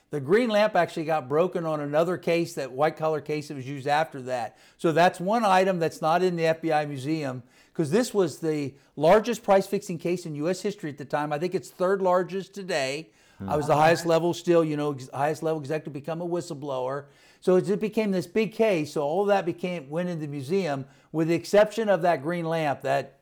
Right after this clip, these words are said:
Speaker 1: that got broken along the journey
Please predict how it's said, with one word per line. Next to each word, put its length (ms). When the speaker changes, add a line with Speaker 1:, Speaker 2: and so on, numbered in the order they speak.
Speaker 1:
that 420
got 220
broken 340
along 320
the 80
journey 500